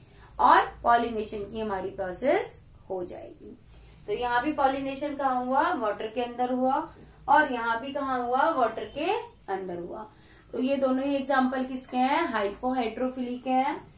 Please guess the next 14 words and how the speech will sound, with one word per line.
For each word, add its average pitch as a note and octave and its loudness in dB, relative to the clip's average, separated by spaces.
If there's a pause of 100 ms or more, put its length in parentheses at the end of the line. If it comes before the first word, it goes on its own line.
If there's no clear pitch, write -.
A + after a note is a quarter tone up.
(280)
जबकि F4 0
वेलिस्नेरिया C#4+ 2
के B3 -6
अंदर A3+ -4
pollination G3+ -4
कहाँ F#3+ -2
होता G3+ 0
है? C#4 4
Water G3 -2
की E4+ 2 (340)
surface A#3 -4
पर B3+ 2
होता B3 0
है। E4 -2